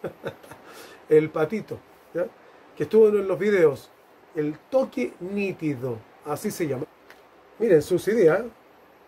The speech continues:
Toque Nítido, para que lo vean, miren, ¿ah? Música hip hop, que lo pueden descargar, lo pueden descargar, chicos, gratuitamente, él lo ofrece, ¿eh? Si lo quieren ver, miren, está en, en Facebook, ¿ya? Como Toque Nítido,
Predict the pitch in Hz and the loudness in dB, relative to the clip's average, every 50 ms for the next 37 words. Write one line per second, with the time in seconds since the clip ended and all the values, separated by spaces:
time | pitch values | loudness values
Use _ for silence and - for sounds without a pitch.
0 | _ _ - 185 220 - 214 226 247 240 190 202 185 165 147 160 160 170 156 175 | _ _ -4 -2 0 0 0 0 0 0 0 2 4 4 4 2 0 -2 0 2
1 | 190 202 226 233 196 156 135 135 - 208 208 190 160 143 139 - - _ _ - | 4 6 6 6 4 2 -2 -6 -4 -2 -2 0 0 -4 -6 -10 -18 _ _ -14
2 | 185 202 202 - 202 233 - 214 185 190 175 - 247 180 - 165 175 - - - | -14 -14 -12 -8 -8 -8 -6 -4 -4 -4 -4 -4 -6 -4 -2 -4 -4 -4 -8 -18
3 | - _ _ _ _ _ _ _ _ _ _ _ _ _ _ - 170 165 160 196 | -20 _ _ _ _ _ _ _ _ _ _ _ _ _ _ -4 -2 0 2 4
4 | 226 220 196 190 175 - 185 170 165 226 262 269 285 285 - _ _ _ _ _ | 4 4 2 0 0 2 2 2 4 4 4 4 2 -2 -10 _ _ _ _ _
5 | _ _ _ _ _ _ _ - 143 135 175 220 - 190 - - 104 - 120 233 | _ _ _ _ _ _ _ -10 -6 -4 -2 -2 -2 -4 -6 -4 -4 0 0 0
6 | - - 240 220 180 156 - - - - - - 156 156 196 226 233 220 220 - | 0 0 -2 0 0 -2 -2 -4 -10 -20 -20 -8 -2 0 2 2 2 2 0 -2
7 | 240 254 247 - 226 226 226 233 220 208 156 - 170 180 180 185 170 - 175 151 | -4 -6 -4 -4 -4 0 0 0 0 0 -2 -4 -4 -2 -2 -2 -4 -4 -6 -6
8 | - - 135 170 180 - - _ _ - - - - - - _ - - 156 156 | -4 -4 -6 -6 -6 -8 -16 _ _ -20 -20 -20 -20 -20 -20 _ -4 0 2 4
9 | 156 170 202 196 185 180 202 226 233 226 233 226 214 202 180 165 - - 185 190 | 4 4 2 0 4 4 6 6 6 6 6 4 4 4 2 0 -2 -4 -4 -4
10 | 190 190 185 175 165 156 135 - - _ _ _ 151 147 - - 247 240 165 156 | -4 -6 -8 -8 -8 -8 -10 -14 -18 _ _ _ -8 -2 2 2 2 2 2 0
11 | 156 156 - - _ _ _ - 175 - - - _ _ _ _ _ - 156 156 | -2 -4 -4 -10 _ _ _ -8 -8 -8 -8 -10 _ _ _ _ _ -10 -4 -2
12 | 156 156 - 254 240 247 247 240 240 254 - - 180 151 147 131 | -2 2 2 2 2 2 0 -2 -2 -2 -2 -2 0 2 2 2